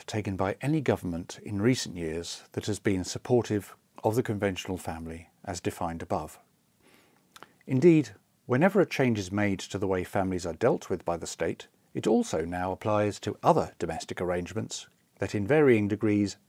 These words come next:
ape the conventional married couple.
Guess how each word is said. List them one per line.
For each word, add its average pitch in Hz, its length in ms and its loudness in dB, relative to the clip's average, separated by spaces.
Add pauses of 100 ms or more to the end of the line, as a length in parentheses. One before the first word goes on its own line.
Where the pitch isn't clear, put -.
ape 120 260 2 (180)
the 98 120 -2
conventional 92 760 -2
married 87 460 -6
couple. - 400 -6